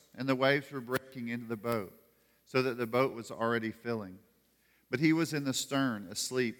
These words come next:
on the cushion. And they awoke him and said to him, "Teacher, do you not care that we are perishing?" And he awoke and rebuked the wind and said to the sea,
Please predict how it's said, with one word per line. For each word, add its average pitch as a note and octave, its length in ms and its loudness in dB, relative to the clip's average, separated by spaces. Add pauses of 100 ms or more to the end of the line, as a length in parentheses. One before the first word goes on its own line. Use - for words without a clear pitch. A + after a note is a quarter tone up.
on A2 120 -12
the G#2 80 -12
cushion. G2 600 -14 (840)
And A#2 120 -4
they C3+ 160 8
awoke C#3 420 4
him A#2 300 -4
and G#2+ 120 -12
said C3+ 240 2
to A#2+ 80 -4
him, G#2+ 320 -10
"Teacher, D3 580 -6 (720)
do D#3+ 60 -12
you F#3+ 80 -4
not G#3 260 2
care C#3+ 260 4
that B2+ 140 -2
we A#2+ 120 0
are A2+ 100 4
perishing?" A#2+ 720 -4 (340)
And G#2+ 140 -14
he C3 100 -2
awoke A#2 640 2
and A#2 180 -4
rebuked A2 460 -2
the D#3 80 -10
wind C3+ 300 -2
and G2+ 140 -10
said D3 280 0
to D#3+ 60 -8
the C3 120 -8
sea, A2 460 -2